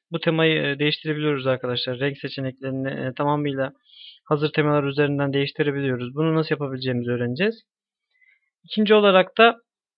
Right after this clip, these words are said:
yeni bir ekran oluşturacağız arkadaşlar ve, e, birçok uygulamada görürsünüz. E, örneğin oyun uygulamalarında veya farklı uygulamalarda firma, e, oyun açılırken öncelikle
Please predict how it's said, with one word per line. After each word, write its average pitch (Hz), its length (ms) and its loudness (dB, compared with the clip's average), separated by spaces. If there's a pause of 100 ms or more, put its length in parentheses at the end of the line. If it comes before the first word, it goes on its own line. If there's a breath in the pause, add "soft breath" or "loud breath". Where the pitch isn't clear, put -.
(360)
yeni 180 200 4
bir 208 60 6
ekran 208 260 2
oluşturacağız 170 520 0
arkadaşlar 185 640 0
ve, 202 200 0 (460)
e, 143 60 -4 (1080)
birçok 190 300 -2
uygulamada 180 460 4
görürsünüz. 160 580 0
E, - 20 -8
örneğin 139 560 -2
oyun 151 300 2
uygulamalarında 131 560 0
veya 131 200 0
farklı 143 300 0
uygulamalarda 143 640 -2
firma, 185 380 2 (500 loud breath)
e, - 20 -6
oyun 156 240 4
açılırken 175 440 0
öncelikle 165 520 0